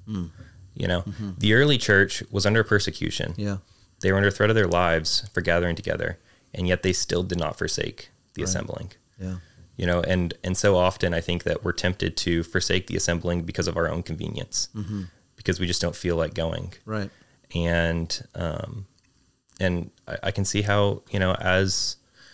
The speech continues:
Speaker 2: as parents, when your kids do not have that desire,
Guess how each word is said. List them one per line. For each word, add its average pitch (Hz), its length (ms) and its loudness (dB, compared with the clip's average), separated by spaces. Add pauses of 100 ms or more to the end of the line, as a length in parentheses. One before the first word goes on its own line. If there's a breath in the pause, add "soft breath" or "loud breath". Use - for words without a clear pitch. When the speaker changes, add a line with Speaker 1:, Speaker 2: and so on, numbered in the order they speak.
(360 loud breath)
Speaker 2:
as 101 140 0
parents, 92 440 2
when 92 220 2
your 92 80 2
kids 92 400 0
do - 180 -4
not 90 160 0
have 92 180 0
that 92 180 2
desire, 90 600 2